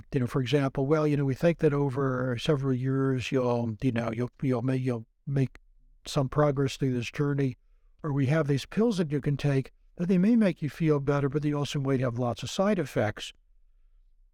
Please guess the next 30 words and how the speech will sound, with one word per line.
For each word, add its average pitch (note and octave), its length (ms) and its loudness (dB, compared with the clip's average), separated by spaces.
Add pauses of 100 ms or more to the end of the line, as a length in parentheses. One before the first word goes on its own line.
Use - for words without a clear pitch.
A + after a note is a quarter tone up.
(180)
That's F#3+ 500 2
very D#3+ 500 2
different D3 440 0
from B2+ 520 -2
the A#2+ 100 -6
confidence C#3 640 -2
of A#2+ 80 -6
saying, C3 340 0
"Look, C3 160 -2
we C#3 120 0
have C#3+ 260 0
these B2 220 -4
very, C3+ 500 0
very B2 240 -2
powerful G#2+ 540 -4
tools." - 480 -6 (560)
And C3 320 -2 (800)
with D3 260 -2
work D3+ 320 2
with C#3+ 180 -2 (160)
thousands E3 800 0
and C#3+ 160 -6 (120)
thousands D3 540 -2
and C3 160 -2
thousands C3 540 0
of A#2 100 -6
people A#2 400 -4
at A2+ 80 -8
this A#2 180 -6
stage, A#2 560 -8